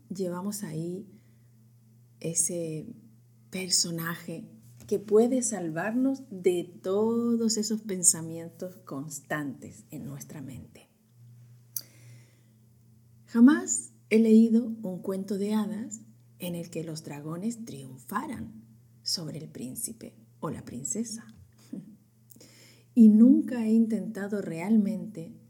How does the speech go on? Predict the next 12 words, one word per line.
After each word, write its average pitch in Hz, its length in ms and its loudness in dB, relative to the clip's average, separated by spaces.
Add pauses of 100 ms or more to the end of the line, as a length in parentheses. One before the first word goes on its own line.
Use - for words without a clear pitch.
(160)
superar 175 480 -8
una 214 240 -4
pauta 160 500 -8 (520)
sin 190 200 -2
haber 233 300 -4
tenido 240 400 2
la 190 140 -2
vivencia 233 840 -4 (520)
de 180 200 -4
que 165 500 -8 (960)
la 156 220 -6
vida 196 440 -2